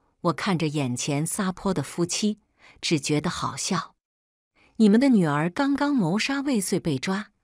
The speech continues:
你们后脚就来威胁我，真是会为我提供证据呢。”我笑着看着他们气冲冲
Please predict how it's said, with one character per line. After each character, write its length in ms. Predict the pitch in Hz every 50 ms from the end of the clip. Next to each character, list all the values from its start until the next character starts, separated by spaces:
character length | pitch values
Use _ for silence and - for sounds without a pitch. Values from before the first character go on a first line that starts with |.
| _ _ - - - - _
你 100 | - 170
们 100 | 165 170
后 280 | 170 - - 269 214 190
脚 360 | 180 - 160 123 120 117 123
就 180 | 127 - 180 160
来 160 | 147 143 147
威 180 | 165 208 220 220
胁 220 | 208 - - 151
我， 340 | 147 135 120 - - - - _ _ _ - - - - _
真 180 | - 269 302 285
是 140 | - -
会 220 | 240 233 - 233 220
为 140 | 220 226 208
我 160 | 170 143 127
提 220 | - - - 190
供 220 | 185 - 226 226 226
证 260 | - 311 294 233 190
据 200 | 175 - 160 139
呢。” 220 | 135 131 123 - _ _ _ _ - - - _
我 100 | - 175
笑 260 | 165 - - 220 175
着 140 | 151 - 147
看 240 | - - - 196 165
着 100 | 143 -
他 200 | 170 - - 160
们 120 | 156 147
气 220 | 139 - - - 170
冲 240 | - - 185 180 175
冲 240 | - 202 202 202